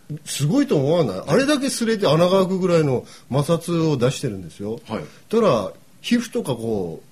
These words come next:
Speaker 1: う、どんどん摩擦していって、
Speaker 2: うん。
Speaker 1: 足骨だけになんない？ほんの、骨が出てこない。
Speaker 2: もう意味がちょっとわかんない。<laughs>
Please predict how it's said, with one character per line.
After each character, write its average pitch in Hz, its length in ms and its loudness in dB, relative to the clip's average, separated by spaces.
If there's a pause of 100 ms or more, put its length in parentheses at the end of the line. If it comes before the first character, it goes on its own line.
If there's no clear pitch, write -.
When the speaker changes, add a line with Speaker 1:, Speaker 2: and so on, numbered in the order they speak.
Speaker 1:
う、 - 40 -10
ど 175 120 4
ん 202 60 2
ど 156 80 2
ん 110 80 -2
摩 123 100 -2
擦 156 280 -4
し - 120 -12
て 147 140 -2
い 113 40 -4
っ - 20 -14
て、 90 440 -10
Speaker 2:
う 104 60 -8
ん。 82 140 -8 (760)
Speaker 1:
足 165 240 -2
骨 170 280 2
だ 208 120 0
け 214 140 -2
に - 20 0
な 127 140 -2
ん 110 80 -6
な 82 80 -10
い？ - 20 -14 (100)
ほ - 80 -14
ん 78 40 -12
の、 - 60 -16 (200)
骨 175 160 2
が 202 180 2
出 135 120 -2
て - 140 -4
こ 113 220 -6
な - 60 -6
い。 - 40 -16 (180)
Speaker 2:
も 120 80 -2
う 139 40 2
意 170 60 0
味 214 100 2
が 139 60 -2
ち - 160 -8
ょ 202 60 -2
っ - 20 -2
と 214 60 -4
わ 208 80 -2
か - 0 -
ん - 40 -4
な - 60 -6
い。 - 40 -4 (1500)
<laughs> 208 60 -4